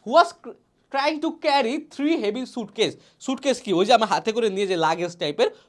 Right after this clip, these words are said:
ওগুলো হচ্ছে সুটকেস। I saw a man, আমি একজন লোককে, একজন লোককে দেখলাম। Who was trying to carry, যে কি?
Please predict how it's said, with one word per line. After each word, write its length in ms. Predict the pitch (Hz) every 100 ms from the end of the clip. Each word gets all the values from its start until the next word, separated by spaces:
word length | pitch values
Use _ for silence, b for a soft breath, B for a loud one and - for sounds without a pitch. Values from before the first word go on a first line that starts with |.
| -
ওগুলো 200 | 175 202
হচ্ছে 200 | 202 294
সুটকেস। 440 | 294 240 - 165 - b b -
I 140 | 330 -
saw 220 | 302 285
a 80 | 233
man, 140 | 190 120 -
আমি 220 | 196 247
একজন 180 | 294 294
লোককে, 480 | 202 185 247 254 233
একজন 300 | 202 202 240
লোককে 320 | 220 285 247
দেখলাম। 340 | 185 160 175 277
Who 440 | - _ _ 220
was 120 | - - 277
trying 300 | 269 285 269
to 160 | 294
carry, 280 | 269 214 123
যে 240 | 131 208 294
কি? 240 | 269